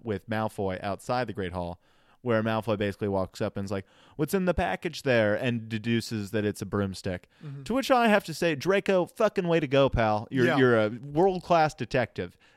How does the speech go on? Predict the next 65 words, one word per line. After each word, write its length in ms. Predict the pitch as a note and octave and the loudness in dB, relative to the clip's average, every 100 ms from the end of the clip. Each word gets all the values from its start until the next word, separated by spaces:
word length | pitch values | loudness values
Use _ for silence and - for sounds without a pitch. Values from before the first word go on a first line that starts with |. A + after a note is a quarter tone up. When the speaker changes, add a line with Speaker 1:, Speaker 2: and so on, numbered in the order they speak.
| - | -10
Speaker 1:
Can 100 | D4 | -6
you 100 | F4+ | -2
imagine 480 | G3 F3+ F#3 F#3 F3+ | 0 0 0 -2 -2
what 100 | B2+ | 0
a 40 | |
broomstick 420 | B2+ B2+ B2 C#3+ | 0 0 0 -4
wrapped 320 | A2+ A2+ G#2+ A2+ | 0 0 0 -2
up 140 | G#2 | -2
might 180 | G#2+ G#2 | -4 -6
look 180 | G#2 - | -6 -6
like?" 260 | G2+ - _ _ _ _ _ | -8 -8 _ _ _ _ _
I 80 | D#4+ | -2
think 200 | D#4+ G3+ | 2 2
it 40 | |
would 160 | F3+ D#3 | 2 2
look 160 | F3 B2+ | 0 0
a 60 | |
fucking, 500 | - F3+ F3+ D#3+ B2 - | 0 0 0 -2 -4 -6
Speaker 2:
Uh, 160 | E3+ - - | -8 -2 4
Speaker 1:
only 300 | G#3+ C4+ B3 | 6 6 4
like 180 | A3+ | 4
a 60 | E3 | 2
broomstick. 500 | C#3+ B2 G#2 - - - | 4 2 0 -8 -4 0
I 20 | |
Speaker 2:
It 40 | |
Speaker 1:
don't 80 | F#3 | 2
Speaker 2:
would 40 | F#3 | 2
Speaker 1:
think 160 | E3 | -2
you 60 | C#3 | -6
can 160 | - | -6
mistake 340 | B2 G#2+ D#3+ D3+ | -6 -2 0 0
it 80 | - | -4
for 120 | B2+ - | -8 -2
anything 340 | A3+ A#3 G#3+ | 0 2 2
else 220 | E3+ D3+ | 4 2
in 60 | C#3+ | 2
the 60 | A#2+ | 2
world. 280 | G2 F#2 - _ _ | 0 -2 -12 _ _
Speaker 2:
Unless 300 | F3 A3+ A#3 | -6 -4 -6
it 40 | |
came 180 | - B3 | -6 -6
in, 60 | A#3+ | -4
like, 160 | F#3+ | -6
an 60 | F#3+ | -6
elongated 640 | D#3+ D3 F3 F3+ F#3+ D3+ | -4 -2 -2 -2 -4 -4
box. 360 | C#3+ C#3+ F3 - | -2 0 0 2
And 200 | F#3+ G3+ | 0 0
Speaker 1:
<laughs> 20 | |
Speaker 2:
even 280 | A3+ B3 F3+ | -2 -2 -4
then, 200 | D#3+ F#3+ | -4 -6
Draco, 300 | F3+ G#3+ A3 | -4 -4 -4
you've 200 | G3+ G#3 | -8 -10
probably 220 | A#3+ A3 | -8 -6
seen 220 | E3 F#3+ D#3 | -6 -8 -8
enough 240 | C#3+ C#3 | -8 -8
of 40 | |
those 180 | - C3+ | -8 -6
elongated 380 | C3+ C3+ C#3+ - | -2 0 2 0
boxes 320 | - - C4 | 0 0 -2
to 80 | - | -2
be 60 | D#4 | 0
like, 100 | - | 0
"That's 140 | G#3 | -2
a 100 | A#3+ | -4
fucking 320 | - A3+ C3+ | -6 -6 -8